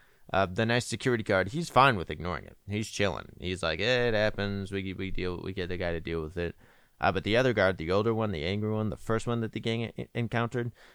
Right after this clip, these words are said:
just is not happy to seemingly even exist, let alone deal with this train. He's always angry.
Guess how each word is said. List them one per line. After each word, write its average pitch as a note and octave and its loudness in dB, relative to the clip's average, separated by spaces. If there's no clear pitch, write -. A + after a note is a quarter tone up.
just - -4
is F#2+ -4
not F#2+ 2
happy B2 -2
to G#2+ 0
seemingly C3+ 0
even A2+ -2
exist, E2+ -4
let G2+ 0
alone G2+ 0
deal F#2 -2
with F2 -8
this D2 -8
train. F2+ -4
He's A#2+ -2
always A2 6
angry. F2 -4